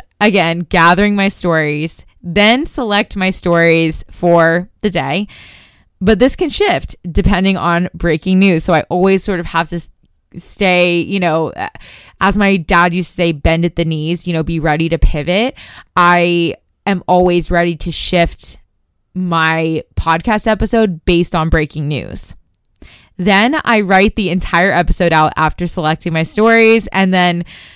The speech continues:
once my son goes to bed, I allow time in case any big stories break. I write a little bit more, and then I record in my home studio, edit the show, draft my show notes, schedule it to go live. I do three versions of our show.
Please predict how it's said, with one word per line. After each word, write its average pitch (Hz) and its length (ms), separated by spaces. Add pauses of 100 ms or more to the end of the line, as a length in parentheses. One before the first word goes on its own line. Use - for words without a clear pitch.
(200)
once 196 360
my 269 160
son 220 320
goes 190 240
to 202 100
bed, 175 480 (180)
I 185 120
allow 180 480
time 175 420
in 175 120
case 160 500
any 160 160
big 156 180
stories 226 380
break. 196 260
I 190 40
write 170 200
a 160 60
little 160 180
bit 170 140
more, 226 360
and 185 160
then 175 100
I 170 60
record 185 580
in 175 120
my 165 140
home 160 260
studio, 190 760 (480)
edit 208 280
the 226 80
show, 170 500 (100)
draft 180 440
my 208 120
show 180 280
notes, 165 460
schedule 180 420
it 160 120
to - 80
go 156 140
live. - 480 (880)
I 190 100
do 226 260
three 240 380
versions 202 500
of 170 160
our 170 140
show. 170 400